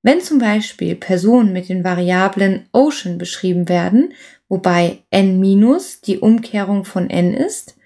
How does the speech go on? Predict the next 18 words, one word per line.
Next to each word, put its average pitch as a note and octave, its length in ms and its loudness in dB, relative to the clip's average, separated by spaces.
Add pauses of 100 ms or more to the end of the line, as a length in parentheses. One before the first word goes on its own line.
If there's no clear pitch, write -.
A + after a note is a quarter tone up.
(400)
hohe G3+ 240 2
Werte F#3 460 0
von F#3+ 260 -6
N F#3 220 0
minus, A#3 400 2
also F#3+ 320 -6
geringen G#3+ 420 2
Neurotizismus F#3 920 -4
angeben, F3 680 0 (640)
sind G3 480 0
hohe D#4+ 320 2
Werte E3 360 -6
in F3+ 440 -2
O G3 180 2
C G3+ 280 -2
E F#3 340 0
A F3 180 -2
N G#3+ 480 2